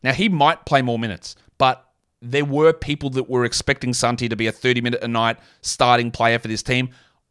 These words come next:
I didn't see it. I still don't see it. I don't think you need to hold Santi Aldama in twelve-team leagues. The last one there is for the very deep leagues. It's for Matt Smith, who loves this bloke, talks about him all the time. I also agree, because Ryan Rollins is a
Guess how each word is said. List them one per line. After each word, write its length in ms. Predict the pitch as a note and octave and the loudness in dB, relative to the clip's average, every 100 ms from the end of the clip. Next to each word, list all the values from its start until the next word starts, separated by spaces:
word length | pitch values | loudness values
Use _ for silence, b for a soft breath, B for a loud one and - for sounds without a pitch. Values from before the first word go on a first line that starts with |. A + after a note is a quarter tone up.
| - | 0
I 140 | B2 | 4
didn't 300 | C#3+ C3+ B2+ | 4 0 -6
see 260 | A2 C3 B2+ | -4 2 2
it. 180 | B2+ - | 2 -2
I 60 | G#2 | -2
still 340 | - - D#3 | -2 2 2
don't 260 | D#3 B2+ B2 | 4 2 2
see 260 | - B2 B2 | -2 2 2
it. 200 | A#2+ - | 0 -2
I 100 | B2 | 0
don't 380 | B2+ B2+ C3+ C#3+ | 2 0 -2 -2
think 220 | C3 B2 | -6 -4
you 100 | B2+ | -2
need 180 | B2 A#2 | -2 -2
to 80 | A#2+ | -2
hold 240 | G#2 G#2+ | -2 -2
Santi 280 | - A2 A2 | -2 -4 -2
Aldama 400 | G#2 G2+ G#2 G#2 | -4 -2 -2 -2
in 100 | G2+ | -6
twelve-team 420 | G2 G2+ G2 G2 | -6 -8 -8 -10
leagues. 380 | F#2+ F2+ - - _ _ b b b | -10 -14 -16 -20 _ _ b b b
The 60 | A#2+ | -2
last 300 | E3 A3+ C4+ | 2 2 0
one 120 | C4+ | -4
there 120 | G3 | -2
is 140 | E3+ - | -2 -2
for 160 | D3 | 0
the 40 | D3 | 2
very 200 | C#3 C3 | 4 2
deep 200 | B2+ B2 | 0 -2
leagues. 460 | G#2+ F#2 - - _ - | -4 -8 -12 -16 _ -8
It's 160 | B2+ | -6
for 260 | C#3+ C#3+ C3 | -4 -2 -2
Matt 240 | B2+ C#3 | -2 -4
Smith, 240 | - C#3 A2 | -2 -4 -4
who 80 | |
loves 240 | A#2 B2+ C3+ | -2 -2 -2
this 100 | B2+ | -6
bloke, 240 | A2+ F#2 | -6 -6
talks 220 | - B2+ | -6 -6
about 100 | B2+ | -2
him 80 | B2 | -2
all 140 | A#2+ A2+ | -2 -4
the 60 | |
time. 240 | A#2 A2+ F2 b b b | -4 -6 -8 b b b
I 140 | - A3 D4+ - | 2 2 0 -6
also 300 | E3 F3+ D3 | -4 0 0
agree, 260 | A2 A2 F#2+ | 0 -2 -2
because 240 | A2+ C3+ | -6 -4
Ryan 280 | C3 G#3+ G3+ | 2 2 2
Rollins 460 | D3 A#2 F#2+ - - _ _ _ _ _ _ _ _ - _ | 2 0 -4 -10 -14 _ _ _ _ _ _ _ _ -20 _
is 180 | D#3+ D3+ | -6 -4
a 80 | C#3+ | -4